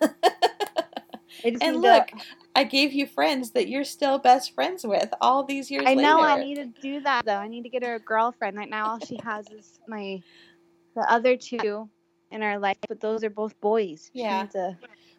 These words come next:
Speaker 2: Well, your
Speaker 1: she needs a
Speaker 2: cousin's
Speaker 1: gal
Speaker 2: having a
Speaker 1: pal.
Speaker 2: girl. Your cousin's having a girl, so there'll be a little
Speaker 1: True.
Speaker 2: girl around. But yeah,
Speaker 1: True.
Speaker 2: it'd be good to have a, a couple other friends that she'll connect with. But, you know, she's only one, so there's still time. You're not late.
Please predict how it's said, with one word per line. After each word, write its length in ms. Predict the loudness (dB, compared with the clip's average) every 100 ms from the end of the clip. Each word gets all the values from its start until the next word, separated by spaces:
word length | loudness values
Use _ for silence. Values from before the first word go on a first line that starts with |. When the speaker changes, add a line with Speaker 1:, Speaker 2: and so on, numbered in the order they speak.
| -6
Speaker 2:
Well, 100 | -2
your 120 | -2 0
Speaker 1:
she 100 | 0
needs 120 | 2
a 20 |
Speaker 2:
cousin's 160 | 0 4
Speaker 1:
gal 100 | 6 6
Speaker 2:
having 200 | 6 4
a 40 |
Speaker 1:
pal. 100 | 4
Speaker 2:
girl. 420 | 2 -4 -6 -8
Your 140 | -12 -12
cousin's 440 | -8 -6 -8 -10
having 340 | -10 -12 -16
a 40 | -20
girl, 340 | -16 -14 -14
so 380 | -16 -12 -12 -12 _
there'll 160 | -16 -14
be 140 | -10
a 60 | -6
little 260 | 0 0 0
Speaker 1:
True. 0 |
Speaker 2:
girl 280 | -8 -8 -10
around. 420 | -12 -16 -20 -20 _ _ -20 -20 -20 _
But 200 | -8 -8 -6
yeah, 200 | -8 -10
Speaker 1:
True. 160 | -12 -12
Speaker 2:
it'd 160 | -12 -16
be 120 | -14
good 260 | -12 -12
to 140 | -12 -14
have 260 | -12 -16 _ _ _ _ _ _
a, 320 | -20 -20 -18 -20
a 20 |
couple 320 | -20 -20 -16
other 240 | -16 -16 -18
friends 440 | -20 -20 -20 -20
that 160 | -20 -20 _ _ _ _ _ _ _
she'll 220 | -20 -20
connect 440 | -18 -14 -16 -16 -16
with. 220 | -16 -14
But, 200 | -16 -14
you 80 | -12
know, 100 | -12
she's 220 | -12 -14
only 260 | -8 -6 -4
one, 380 | -4 -6 -8 -14
so 180 | -14 -10
there's 200 | -10 -8
still 200 | -8 -10
time. 360 | -10 -16 -16
You're 160 | -14 -12
not 240 | -10 -10 -8
late. 460 | -8 -8 -14 -20